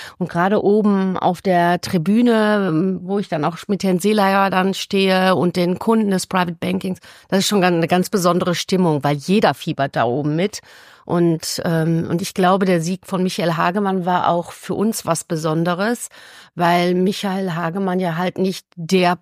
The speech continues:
Profi, der Berufsreiter ist, sondern er hat ja auch einen anderen Beruf. Und, ähm, das ist dann was Besonderes, glaube ich, wenn man nicht Berufsreiter ist, diesen großen Preis zu gewinnen.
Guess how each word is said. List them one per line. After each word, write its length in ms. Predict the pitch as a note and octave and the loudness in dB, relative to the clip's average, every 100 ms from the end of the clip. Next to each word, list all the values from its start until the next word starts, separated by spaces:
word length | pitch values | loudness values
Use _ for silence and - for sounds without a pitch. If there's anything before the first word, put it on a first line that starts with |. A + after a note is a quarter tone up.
| - | -8
Profi, 500 | - G3+ G#3+ - F3 | -4 0 0 2 0
der 140 | E3+ | 2
Berufsreiter 1040 | D#3+ F#3 G#3 C4 - - D#3 D3+ D3+ - - | 2 2 2 2 0 -2 0 0 -2 -6 -4
ist, 180 | D#3+ | -6
sondern 400 | - D#3+ E3+ E3+ F3 - - - | -2 0 2 0 -2 -12 -18 -4
er 100 | D#3+ | -2
hat 160 | E3 | 0
ja 120 | - | 0
auch 140 | E3 - | 0 0
einen 320 | - D#3 E3+ - | -2 0 -2 -2
anderen 420 | D3+ E3+ F3+ G#3 | 0 2 2 0
Beruf. 560 | G#3+ G#3+ A#3 C#4 D#4+ - - - - | 0 0 0 0 -2 -8 -18 -18 -4
Und, 500 | F#3+ G3 F#3+ - - | 0 2 0 -4 -2
ähm, 460 | F3+ F#3 F#3 F#3+ F3 | 0 2 2 0 0
das 160 | E3 | -2
ist 180 | E3+ - | -2 0
dann 140 | G#3 | 2
was 160 | F#3+ F#3+ | 2 0
Besonderes, 540 | G3+ E3 F3 E3+ D#3+ | -2 0 0 0 -4
glaube 260 | - E3 E3+ | -4 -4 -2
ich, 140 | E3 | -4
wenn 100 | F3+ | -2
man 220 | F3+ F3 E3+ - | 0 2 0 -4
nicht 380 | - G#3 - | -4 -4 -4
Berufsreiter 640 | - F3 E3+ - C#3 E3 - | -6 -4 -4 -6 -6 -6 -6
ist, 220 | F3 - | -8 -8
diesen 280 | F3+ E3+ F3+ | -6 -4 -6
großen 320 | D#3 E3+ G3 | -4 -6 -6
Preis 360 | - E3+ E3+ - | -4 -4 -4 -6
zu 80 | E3+ | -6
gewinnen. 460 | E3+ E3+ C3 D#3 | -4 -4 -4 -6